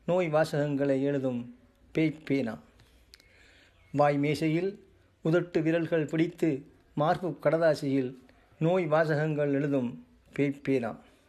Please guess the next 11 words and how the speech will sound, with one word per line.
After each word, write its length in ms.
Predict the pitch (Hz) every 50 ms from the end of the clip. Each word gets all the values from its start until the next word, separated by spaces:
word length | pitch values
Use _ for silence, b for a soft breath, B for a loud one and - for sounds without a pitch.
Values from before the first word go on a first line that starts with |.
| b b b b b b b b b b b b b b _ -
தேர்வு 300 | - - 185 214 220 226
நடத்தினால் 600 | 214 208 196 202 202 202 - 208 202 190 180 170
தெரியும் 500 | - - 165 175 180 165 139 117 113 - - - - - -
மார்பில் 480 | - 135 143 160 185 156 175 175 160 156
எழுதப்பட்டிருப்பது 1120 | 147 160 170 165 151 - - 147 143 139 - 147 143 139 143 - 143 139 143 135 135 - -
மரண 360 | 135 139 139 147 160 156 135
நோய் 220 | 127 135 131 123
என்று. 320 | 123 123 117 113 120 - - - - _ _ _ b b b b b b b b b
தேர்வு 300 | - 147 147 143 135 139
நடத்தினால் 580 | 135 139 139 143 139 - 156 151 143 147 143 139
தெரியும் 520 | - 151 151 160 160 165 175 151 135 135